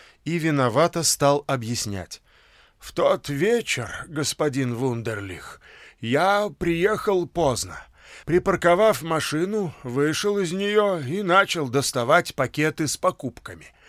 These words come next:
На правом переднем сиденье лежала моя барсетка. Я зацепил её пакетом, и она, выпав из машины, раскрылась. Из неё высыпалась какая-то мелочь.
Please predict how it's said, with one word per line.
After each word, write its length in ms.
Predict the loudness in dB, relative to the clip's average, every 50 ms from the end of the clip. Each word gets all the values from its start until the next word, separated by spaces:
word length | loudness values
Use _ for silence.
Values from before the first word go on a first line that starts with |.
| -20 -20 -20 -20 -20 -20 -20 _
На 200 | -6 -4 -2 -2
правом 580 | -2 0 2 6 8 8 8 6 4 2 -2 -2
переднем 560 | -4 -4 -4 -2 -2 -2 -2 -2 -2 -4 -2
сиденье 720 | -2 -2 -4 -4 -2 0 2 2 2 0 -2 -4 -4 -6 -6
лежала 460 | -6 -6 -4 0 2 2 2 2 2
моя 340 | 0 0 0 0 2 2 2
барсетка. 720 | 2 0 -2 -4 -4 -6 -6 -6 -8 -10 -14 -18 -18 -18 -18 _ _ -20 -20 -20 -20 -20 -20 -20 _ _
Я 240 | -2 2 4 4 4
зацепил 640 | 2 0 -4 -2 0 0 0 0 0 0 0 2
её 180 | 2 2 2 2
пакетом, 640 | 2 0 -2 0 2 2 2 2 2 0 0 0 -2
и 120 | -2 -2
она, 560 | -2 0 0 0 2 2 2 2 2 0 -2 -6 -12 -20 -20 -16
выпав 520 | -12 -6 0 2 4 4 4 2 -2 -2 -2
из 120 | -2 -2
машины, 600 | 0 0 0 0 0 -2 -2 -2 -2 -2 -2 -4 -6 -10 -10 -6 -2
раскрылась. 800 | 0 0 0 0 0 2 2 4 2 2 0 -4 -8 -12 -14 _ -20 -20 -20 -20 -20 -20 -20 -14 _
Из 200 | -4 -4 -2 -2
неё 360 | 0 2 4 6 6 6 6
высыпалась 680 | 6 6 6 4 4 2 0 0 0 2 4 4 4 4
какая-то 560 | 2 -2 0 0 2 2 2 2 2 0 0 0
мелочь. 540 | 0 -2 -4 -6 -8 -10 -10 -10 -10 -10